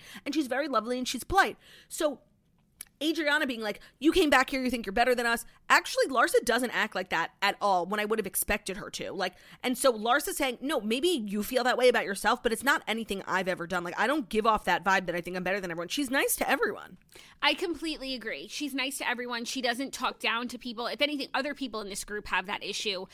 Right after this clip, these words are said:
Speaker 2: I don't feel like she treats them like she's better than them. I feel like for some of the women, they feel like maybe, you know, if we weren't filming, like, you don't wanna be my friend, you don't care about me. And that's probably true.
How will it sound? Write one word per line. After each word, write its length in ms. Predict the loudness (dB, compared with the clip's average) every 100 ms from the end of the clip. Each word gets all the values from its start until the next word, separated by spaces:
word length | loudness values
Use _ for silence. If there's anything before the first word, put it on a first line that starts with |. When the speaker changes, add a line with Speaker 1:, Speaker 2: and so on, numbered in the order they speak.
| -20 -20 -2 4
Speaker 2:
I 160 | 4
don't 180 | 4 -2
feel 160 | -2 -2
like 160 | -2
she 160 | -6 -6
treats 340 | -8 -10 -10
them 380 | -4 -4 -4 -10
like 200 | -6 -4
she's 160 | -4 -4
better 180 | -4 -4
than 140 | -8
them. 160 | -10 -10 -10 -4
I 80 | -4
feel 140 | -4
like 120 | -6
for 80 | -4
some 180 | -2 -2
of 80 | -4
the 80 |
women, 180 | -4 -4
they 120 | -6 -6
feel 240 | -6 -2
like 180 | -2 -2
maybe, 300 | -4 -6 -8
you 120 | -8
know, 140 | -8
if 140 | -10 -10
we 80 | -8
weren't 240 | -8 -6
filming, 340 | -4 -2 -4
like, 180 | -8 -10
you 80 | -8
don't 140 | -8
wanna 160 | -6 -8
be 100 | -8
my 140 | -10
friend, 280 | -4 -4 -4
you 80 | -6
don't 100 | -6
care 160 | -4 -2
about 200 | -2 -4
me. 200 | -8 -6
And 360 | -6 -6 -2
that's 400 | 4 4 2 -8
probably 520 | -10 -6 -4 -4 -8 -10
true. 500 | -6 -6 -4 -6